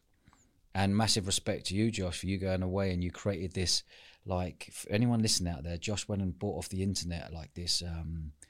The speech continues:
this suitcase box that opens up. And then you, then Josh went and bought the, uh,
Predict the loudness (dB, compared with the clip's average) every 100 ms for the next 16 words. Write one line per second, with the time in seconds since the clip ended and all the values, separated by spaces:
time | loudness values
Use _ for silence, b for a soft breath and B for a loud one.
0 | b b b b b b 0 4 4 4
1 | 4 4 4 4 4 2 2 2 0 6
2 | 4 4 0 4 4 2 -2 _ -6 2
3 | 4 4 4 4 4 2 -2 -14 _ b
4 | b 4 8 8 6 4 4 4 4 2
5 | 2 2 2 0 -2 -6 -2 0 2 0
6 | -2